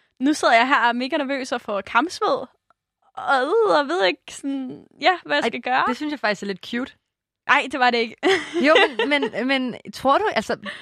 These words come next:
Speaker 2: det var jo ikke, fordi der var akavet stille, eller hvad?
Speaker 1: Nej, der var ikke akavet stille overhovedet, men det var bare den der, jeg skulle virkelig tage mig selv i sådan, okay, du skal, du skal, du skal ligesom have noget, du skal have noget, nogle emner med noget kød på, hvor at jeg t-, måske bare har kørt,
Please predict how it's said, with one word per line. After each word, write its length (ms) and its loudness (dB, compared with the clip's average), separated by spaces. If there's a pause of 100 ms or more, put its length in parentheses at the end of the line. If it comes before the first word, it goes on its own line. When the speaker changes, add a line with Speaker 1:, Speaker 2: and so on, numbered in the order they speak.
(100)
Speaker 2:
det 100 2
var 80 4
jo 60 2
ikke, 120 -2
fordi 180 0
der 100 -2
var 160 0
akavet 340 -2
stille, 360 -4
eller 140 -4
hvad? 220 -4
Speaker 1:
Nej, 300 2
der 60 -2
var 120 0
ikke 160 0
akavet 280 -2
stille 360 -2
overhovedet, 560 -2
men 140 -4
det 80 -6
var 120 6
bare 140 2
den 160 -2
der, 60 2
jeg 120 -2
skulle 200 -10
virkelig 220 -4
tage 120 -4
mig 160 -2
selv 220 -4
i 80 -6
sådan, 280 -12
okay, 240 -8
du 40 -18
skal, 340 -4
du 40 -16
skal, 200 -14
du 340 -20
skal 140 -18
ligesom 200 -6
have 180 0
noget, 280 -2
du 40 -20
skal 120 -12
have 80 -2
noget, 460 -6
nogle 240 -6
emner 180 0
med 120 -4
noget 200 -10
kød 300 -4
på, 220 -4 (600)
hvor 220 2
at 80 -2 (300)
jeg 180 -2
t-, 100 -18
måske 320 -2
bare 160 4
har 100 -4
kørt, 260 -2